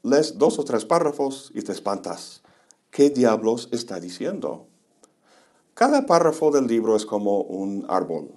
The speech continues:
y cada oración una de sus ramas. Muchas veces, especialmente con libros de esta envergadura,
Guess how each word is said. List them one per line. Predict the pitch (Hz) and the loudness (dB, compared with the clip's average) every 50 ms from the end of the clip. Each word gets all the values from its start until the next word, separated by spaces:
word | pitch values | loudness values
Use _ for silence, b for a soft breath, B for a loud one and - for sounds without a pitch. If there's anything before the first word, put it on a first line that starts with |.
| - - | -12 -10
y | 98 104 | -8 -8
cada | 107 117 123 123 127 123 | -4 0 0 2 4 4
oración | 120 113 107 101 - - 117 110 110 110 107 - | 4 4 4 2 0 -2 -2 0 -2 -2 -4 -4
una | 104 110 107 107 101 - | -4 -2 -2 -2 -2 -4
de | 87 87 | -6 -8
sus | 90 92 87 | -10 -10 -10
ramas. | 92 98 101 95 87 80 73 - - - - _ b b b b b b b b b b b b - | -6 -4 -4 -4 -4 -6 -10 -14 -18 -20 -20 _ b b b b b b b b b b b b -6
Muchas | 160 180 - 247 - | -4 0 0 0 2
veces, | - 98 92 - 95 104 - - - - - | 2 2 0 0 -4 -8 -10 -12 -16 -16 -14
especialmente | - - 127 123 - 123 113 113 107 107 110 104 | -8 -4 -4 -2 0 0 0 0 -2 -4 -4 -6
con | - 104 104 | -4 -2 0
libros | 113 113 113 113 110 107 104 | 0 2 2 2 0 0 -2
de | 98 98 - - | -4 -4 -2 -4
esta | 107 104 107 - 110 104 98 - | -4 -6 -6 -8 -8 -8 -8 -8
envergadura, | 87 90 87 90 87 85 92 90 120 127 123 104 95 90 | -10 -10 -10 -10 -8 -8 -8 -6 -4 -2 -2 -2 -2 -4